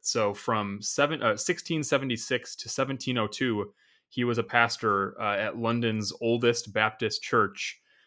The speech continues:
Uh, this church was actually first pastored by a guy named John Spilsbury. Um, but Hercules was the third pastor of this historic congregation, which is still in existence, I came to realize, which is pretty impressive.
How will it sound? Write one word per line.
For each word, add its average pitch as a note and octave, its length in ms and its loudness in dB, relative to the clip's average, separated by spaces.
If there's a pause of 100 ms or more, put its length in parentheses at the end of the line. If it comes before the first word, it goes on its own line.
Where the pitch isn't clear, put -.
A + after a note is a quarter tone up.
(140)
Uh, G#2+ 120 -2
this B2+ 200 0
church - 280 2
was G#2+ 140 0
actually A#2 320 2
first A2 340 0
pastored G#2+ 440 -2
by G#2 160 2
a G2 80 0
guy G#2 260 2
named G2+ 460 -4
John G#2+ 380 -2
Spilsbury. C#3 920 -2 (560)
Um, G2 220 -4
but G#2+ 100 0
Hercules C#3 500 4
was A2+ 200 4
the G#2+ 80 -4
third D#3 340 6
pastor A#2 500 2
of A#2 280 2
this B2 200 0
historic A#2 400 -2
congregation, A2 760 -2 (240)
which B2 260 -2
is E3 400 2
still C#3+ 400 0
in C#3 100 2
existence, A#2 760 -2
I A2 60 -6
came G2+ 300 -6
to G2+ 160 -8
realize, F#2+ 480 -6
which A2 140 -10
is G#2 180 -8
pretty C#3+ 260 -4
impressive. - 520 -6